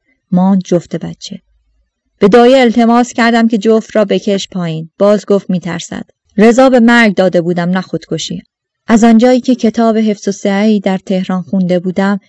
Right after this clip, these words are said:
می‌دانستم اگر جفت را درست بیرون نیاورند، تکیه از آن بالا می‌رود و زاو را می‌کشد. پس با دستی بند جفت را محکم گرفتم و دست دیگر را روی نافم گذاشته فشار آوردم، جفت را بیرون کشیدم.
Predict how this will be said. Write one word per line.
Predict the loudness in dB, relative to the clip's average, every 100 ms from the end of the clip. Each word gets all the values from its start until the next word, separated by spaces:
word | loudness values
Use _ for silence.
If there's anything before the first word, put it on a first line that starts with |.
| _ 2
می‌دانستم | 4 6 4 2 -2 -4
اگر | -2 0 0
جفت | 2 0 0 0
را | 0
درست | 2 2 4 2 0
بیرون | -4 -4 -2
نیاورند، | -2 -2 -2 -2 -2 -4 -4
تکیه | -6 -4 -2 -2
از | 0
آن | -2 -2
بالا | 0 0 0
می‌رود | 0 -2 -2 -4 -8 _ _ _
و | 0
زاو | 2 2 2 2
را | 2
می‌کشد. | 0 -2 -6 -10 -10 -12 _ _ _ _ _
پس | -8 -4
با | -2 0
دستی | 0 -2 -4 -4 -4
بند | -2 0 0 0
جفت | -2 -2 -2 -4
را | -4
محکم | -4 -6 -4 -2 -2
گرفتم | -2 -4 -4 -2 -4 -6 _ _
و | -2
دست | 0 -2 -2
دیگر | -4 -2 -2 -2
را | -2 -2
روی | -2 -4 -4
نافم | -4 -6 -8 -10
گذاشته | -8 -8 -8 -8 -8 -8 -10 _ _
فشار | -4 0 2 4
آوردم، | 2 2 -2 -2 -2 -2
جفت | 0 -2 -2
را | -6
بیرون | -4 -6 -8
کشیدم. | -10 -12 -14 -16